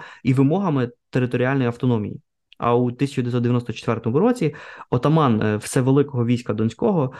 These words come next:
Микола Козіцин підписав навіть договір про дружбу і співпрацю з президентом Ічкерії, е, Дж-, м, Джохаром Дудаєвим. Тобто, можна сказати, він підписував договір з, з головним противником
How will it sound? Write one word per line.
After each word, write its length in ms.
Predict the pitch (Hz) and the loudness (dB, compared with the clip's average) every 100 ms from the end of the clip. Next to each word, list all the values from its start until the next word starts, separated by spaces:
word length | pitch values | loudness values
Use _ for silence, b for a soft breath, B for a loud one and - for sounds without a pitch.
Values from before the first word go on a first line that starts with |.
| B B | B B
Микола 420 | 123 123 147 113 | 0 4 2 2
Козіцин 520 | - 120 208 196 131 135 B | 0 0 0 2 0 -2 B
підписав 460 | - 127 127 151 180 | -4 -2 0 0 2
навіть 260 | 135 117 | 2 0
договір 380 | 117 139 131 113 | 0 0 2 -2
про 180 | - 117 | -2 -4
дружбу 380 | 113 139 131 117 | 0 0 2 -2
і 40 | |
співпрацю 500 | - 120 117 196 - | -4 -6 -2 -2 -2
з 60 | 120 | -4
президентом 720 | 135 120 117 160 151 123 117 b b | -2 0 0 0 0 0 0 b b
Ічкерії, 640 | - 131 - 110 139 214 214 _ | -6 -6 0 0 0 -2 -6 _
е, 120 | 117 117 | -2 0
Дж-, 220 | 120 - | -2 -4
м, 280 | 117 110 113 | 0 0 2
Джохаром 360 | 147 147 135 | 0 2 0
Дудаєвим. 460 | 127 127 113 104 113 | 2 0 -2 -4 -10
Тобто, 220 | - - | -12 -2
можна 180 | 120 131 | 0 0
сказати, 340 | 135 123 160 135 | 0 -2 0 0
він 140 | 123 | 0
підписував 520 | 123 123 143 143 110 | -2 -2 -4 -2 -2
договір 380 | 113 165 143 117 | -2 -2 0 -2
з, 120 | 113 - | -4 -12
з 260 | - 113 113 | -4 -2 0
головним 480 | 113 120 120 143 | 2 4 4 2
противником 720 | 143 123 143 147 139 131 123 | 2 0 2 2 2 2 0